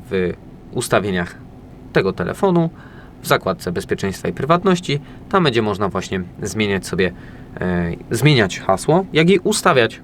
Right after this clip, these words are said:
nowe hasło. Tak więc nie są to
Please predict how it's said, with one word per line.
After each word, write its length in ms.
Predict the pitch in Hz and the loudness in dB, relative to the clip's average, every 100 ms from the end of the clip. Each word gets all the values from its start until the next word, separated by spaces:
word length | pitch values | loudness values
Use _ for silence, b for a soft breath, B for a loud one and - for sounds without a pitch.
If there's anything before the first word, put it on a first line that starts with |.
| - | -8
nowe 260 | 95 98 | -2 -2
hasło. 360 | 110 92 - - - - - - - - - - | -2 -4 -6 -12 -14 -20 -20 -20 -20 -20 -18 -2
Tak 160 | - | 0
więc 300 | 104 101 95 B B B B | 2 0 -4 B B B B
nie 140 | - 139 | -2 0
są 160 | 107 | -2
to 160 | 92 92 | -6 -8